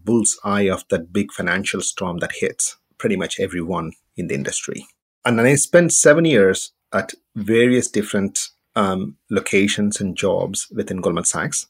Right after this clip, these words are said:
before I shifted to J P Morgan. And I'll tell you this thing, Chet, that one thing I was super blessed with throughout my journey at Goldman and at J P Morgan was that I got to work with some of the best people in the industry.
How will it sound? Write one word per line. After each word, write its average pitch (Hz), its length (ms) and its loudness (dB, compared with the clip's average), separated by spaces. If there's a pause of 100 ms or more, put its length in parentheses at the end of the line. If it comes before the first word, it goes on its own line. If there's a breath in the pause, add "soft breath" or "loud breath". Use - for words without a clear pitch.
(120)
before 104 380 4
I 95 40 0
shifted 104 420 -2
to 95 80 -4
J 85 160 -2
P - 120 -10
Morgan. 85 400 -4 (320)
And 107 80 0
I'll 104 100 4
tell 175 180 4
you 160 60 8
this 113 340 2 (140)
thing, 104 220 2
Chet, 104 360 2
that - 180 2 (180)
one 123 300 2
thing 131 160 0
I 120 60 4
was 104 180 0
super 120 240 2
blessed 92 360 0
with 143 260 0 (180)
throughout 104 360 4
my 107 100 2
journey 98 440 0 (120)
at 104 240 -2
Goldman 98 540 0 (100)
and 104 240 2
at 90 160 -2
J 92 160 -2
P - 140 -6
Morgan 95 500 -2 (320)
was 101 300 4
that 98 120 4
I 95 60 4
got 117 260 2
to 113 60 -4
work 101 240 2
with 104 120 -2
some 101 120 -6
of 92 60 -4
the 87 80 0
best - 440 -2
people 95 240 -4
in 85 60 -4
the 80 60 -4
industry. - 480 -6